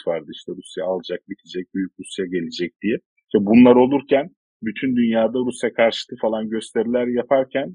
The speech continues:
Rusya yanlısı iki, gösteri yapan <laughs> iki şehir var. Yani Belgrad ve Banja Luka. Belgrad Sırbistan Cumhuriyeti'nin başkenti. E, işte Banja Luka da, e, Sırp Cumhuriyeti'nin idari merkezi. İki yerde Rus yanlısı açıklamalar,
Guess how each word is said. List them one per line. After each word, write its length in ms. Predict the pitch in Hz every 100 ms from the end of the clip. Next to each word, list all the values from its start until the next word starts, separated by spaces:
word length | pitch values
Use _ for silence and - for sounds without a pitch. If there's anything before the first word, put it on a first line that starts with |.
| _
Rusya 280 | 120 - 127
yanlısı 460 | 123 123 127 - 147 139 -
iki, 200 | - - -
gösteri 480 | 107 113 - 131 135
yapan 300 | 127 - -
<laughs> 60 |
iki 120 | - -
şehir 320 | - 127 117 104
var. 140 | - - _
Yani 280 | - 110 98
Belgrad 440 | 113 113 104 110 -
ve 120 | 123
Banja 280 | 110 107 107
Luka. 340 | 110 107 113 131 _ _ _ _ _ -
Belgrad 440 | 107 110 104 110
Sırbistan 720 | - 113 107 104 - 104 101 101
Cumhuriyeti'nin 640 | 107 101 101 101 107 107
başkenti. 560 | 98 - - 90 87 151 - _ _ _ _ _ _
E, 20 | 95 92
işte 240 | - 95
Banja 320 | 101 104 107
Luka 260 | 113 - 95
da, 200 | 117 131
e, 260 | 101 101
Sırp 300 | 95 - 110
Cumhuriyeti'nin 640 | - 104 95 98 - 123 101
idari 380 | 101 101 104 104
merkezi. 560 | 92 87 - 90 101 185 -
İki 100 | -
yerde 220 | 127 113 131
Rus 280 | 123 -
yanlısı 360 | 117 104 104 147
açıklamalar, 680 | 123 - - 113 113 113